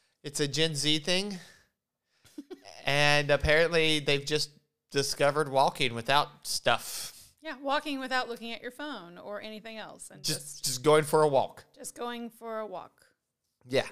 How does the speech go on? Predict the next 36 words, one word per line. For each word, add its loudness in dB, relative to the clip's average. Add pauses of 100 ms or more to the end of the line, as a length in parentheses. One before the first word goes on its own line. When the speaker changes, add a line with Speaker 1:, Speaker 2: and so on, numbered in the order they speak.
(120)
Speaker 1:
yeah. -6
So 4
apparently 2 (300)
there's 2
a 0
thing, 0 (100)
and, 0 (460)
um, -2 (420)
I'm, -4
I, -4
I, 4
I 4
looked 2
up, 4
the -10
first 2
article 2
was, -4
like, -4
a -6 (920)
Something -10
Today, -2 (1040)
U -2
S 0
A 2
Today 2 (240)
Speaker 2:
<laughs> -14
Speaker 1:
article, 0 (560)
and 0
literally -2
this -6
might -4
be -6
the -4
dumbest -6
thing, -6